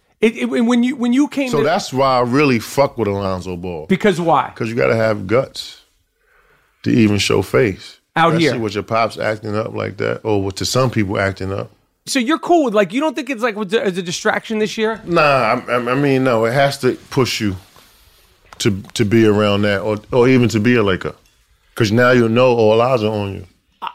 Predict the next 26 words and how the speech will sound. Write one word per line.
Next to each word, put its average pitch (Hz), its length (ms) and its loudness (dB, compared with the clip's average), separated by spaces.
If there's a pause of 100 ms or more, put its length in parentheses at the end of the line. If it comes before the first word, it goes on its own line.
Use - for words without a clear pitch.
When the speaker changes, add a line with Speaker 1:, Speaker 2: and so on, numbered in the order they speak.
(100)
Speaker 1:
I, 170 420 -4
all 208 220 4
eyes 202 220 2
on 190 120 0
you. 180 260 -2 (120)
Shout 165 240 2
out 165 80 0
to 165 80 -6
Tupac. 156 500 0 (200)
He 214 160 -2
made 226 200 2
the 190 80 0
comment 185 320 0
about 160 240 0
Nas 170 300 2
being 160 260 -2
not 156 220 0
relevant. 156 420 -2 (140)
You're 196 160 0
from 202 200 -4
Queens. 180 320 -2
You're 196 140 2
a 175 60 0
hip 175 180 -2
hop 139 260 0
dude. 143 360 -4